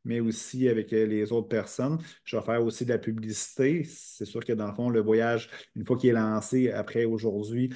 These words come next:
ça va spinner sur les réseaux sociaux. Puis ça, je vous encourage à le partager aussi, à, à en parler à vos amis, puis ça. Mais si dans le fond, ça fait que je laisse une date butoir pour pouvoir dire, « OK, j'ai le nombre de participants,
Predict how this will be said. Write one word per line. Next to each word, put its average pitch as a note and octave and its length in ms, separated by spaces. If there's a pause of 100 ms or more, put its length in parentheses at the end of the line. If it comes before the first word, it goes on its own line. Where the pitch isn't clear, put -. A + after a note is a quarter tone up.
(260)
ça - 220
va A2+ 100
spinner A2+ 400
sur A2+ 140
les A2+ 100
réseaux A2 220
sociaux. A2+ 420
Puis A#2 140
ça, - 220
je C#3 160
vous C3 40
encourage A2+ 340
à A2 60
le G#2 60
partager A2+ 420
aussi, A2+ 480
à, A#2 160
à G#2 240
en G2+ 40
parler A2 200
à A2+ 80
vos A2 220
amis, A2 240
puis - 100
ça. D#3 360 (520)
Mais A#2 120
si - 160
dans A#2+ 100
le G#2+ 60
fond, B2 220
ça A#2+ 160
fait G#2+ 120
que A2 160
je G2+ 120
laisse A2+ 220
une B2 120
date A#2 220
butoir A#2+ 400
pour B2 100
pouvoir A2+ 300
dire, « A#2+ 180
OK, A#2+ 80
j'ai G#2+ 220
le A2 60
nombre A#2 160
de A#2 60
participants, A#2+ 600